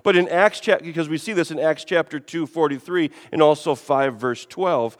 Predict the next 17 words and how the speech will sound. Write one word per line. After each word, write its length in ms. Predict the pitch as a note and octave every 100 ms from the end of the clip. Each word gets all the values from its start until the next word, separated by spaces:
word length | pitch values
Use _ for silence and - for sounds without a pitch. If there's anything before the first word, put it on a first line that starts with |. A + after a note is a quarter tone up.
| - -
But 160 | F#3+ D3+
now 320 | E3+ G3 F#3+
God 460 | D3 A#2+ F3 A3+ G#3
has 220 | G3 D3+
given 500 | D3 A3 F3 C#3+ D3 - -
the 200 | F3 E3+
same 560 | - G#3+ G#3 G#3 G3+ - _ _ -
ability, 580 | E3+ D3 E3+ D#3 D3+
the 100 | D#3
same 300 | D#3 F3+ D#3
power 560 | D3 - F#3 C#3+ A#2 A2 _ _ _
to 140 | - C#3+
Stephen. 560 | - - E3+ A#2 G#2+ C3+ _ _ _ _ _ _ _ - - -
This 300 | G3+ B3+ A#3
was 260 | G#3 F#3+
his 240 | - F#3+ -
part, 460 | - G#3+ G#3+ G3+